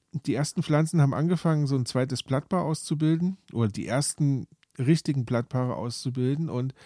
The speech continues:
ich komm eines Frühs ins Bad und dann sehe ich, wie einzelne Pflanzen so anfangen und die Blätter, also die, die Keimblätter, werden,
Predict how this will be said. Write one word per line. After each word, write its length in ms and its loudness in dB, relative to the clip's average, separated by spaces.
ich 140 -14
komm 260 2
eines 300 -2
Frühs 460 0
ins 220 0
Bad 360 0
und 120 2
dann 180 2
sehe 300 4
ich, 280 -6
wie 220 2
einzelne 480 2
Pflanzen 520 0
so 340 0
anfangen 640 0
und 200 -2
die 120 0
Blätter, 520 0
also 220 -4
die, 360 0
die 100 -2
Keimblätter, 720 -2
werden, 460 4